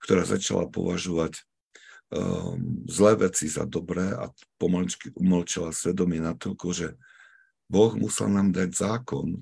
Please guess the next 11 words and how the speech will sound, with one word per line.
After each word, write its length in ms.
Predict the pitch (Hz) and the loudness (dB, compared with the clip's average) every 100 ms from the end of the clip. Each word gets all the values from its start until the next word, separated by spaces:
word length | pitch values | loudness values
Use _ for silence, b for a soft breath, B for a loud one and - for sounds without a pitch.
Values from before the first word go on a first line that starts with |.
| - | -10
teda 240 | 85 85 - _ | -10 -10 -12 _
najprv 260 | - 87 95 - | -10 -10 -12 -12
ten 160 | - | -12
od, 400 | - - 110 - - - - | -12 -10 -10 -10 -12 -14 -12
od 100 | - | -8
Mojžiša, 600 | 87 92 110 110 - - - | -2 0 0 -2 -4 -6 -10
potom 400 | - - 78 71 B B B - | -12 -10 -8 -10 B B B -6
sú, 160 | - | -2
je 80 | 87 | -2
to 160 | - - | -2 -4
evanjelium, 720 | 98 101 82 76 76 80 90 | -2 -2 -2 -4 -4 -4 -4